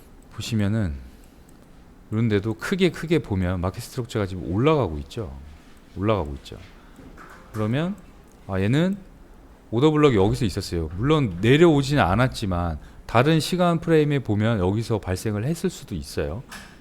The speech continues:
여기 같은 경우에도 리퀴디티 수입이라고 볼 수 있어요. 불균형이 생겼으니까.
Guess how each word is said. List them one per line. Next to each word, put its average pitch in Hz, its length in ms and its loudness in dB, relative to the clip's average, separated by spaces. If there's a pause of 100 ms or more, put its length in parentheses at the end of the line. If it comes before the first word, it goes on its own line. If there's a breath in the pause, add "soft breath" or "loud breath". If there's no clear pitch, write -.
(100)
여기 110 260 2
같은 143 260 2
경우에도 117 360 0
리퀴디티 - 420 -10
수입이라고 123 560 -2 (440 loud breath)
볼 123 180 2
수 - 160 -6
있어요. 87 520 -4 (540)
불균형이 139 420 -2
생겼으니까. 120 680 -6